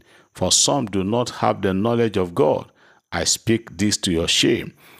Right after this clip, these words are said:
You need to, you need to wake up to righteousness. You have been living in sin.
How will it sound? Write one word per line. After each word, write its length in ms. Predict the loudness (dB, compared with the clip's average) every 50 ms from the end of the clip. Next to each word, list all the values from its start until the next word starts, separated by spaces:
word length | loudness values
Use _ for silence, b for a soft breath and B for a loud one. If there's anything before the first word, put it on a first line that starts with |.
| B
You 160 | B 0 2
need 240 | 4 4 2 0 -2
to, 200 | -2 -2 -2 -2 -2
you 120 | -2 0
need 220 | 0 0 0 -2 0
to 260 | 0 0 0 0 -2 -8
wake 440 | -8 -2 2 2 2 2 0 -4 -18 -4 _
up 220 | -2 -2 -2 -2
to 140 | 0 0 2
righteousness. 800 | 2 2 2 0 0 0 -4 -2 -2 -2 -2 -2 -6 -6 -8 -10 -12 B B B B B B
You 100 | _ 2
have 120 | 2 2 2
been 160 | 0 0 0
living 320 | 0 0 0 0 0 0
in 100 | 0 0
sin. 520 | 0 0 0 0 -2 -4 -8 -10 -14 -16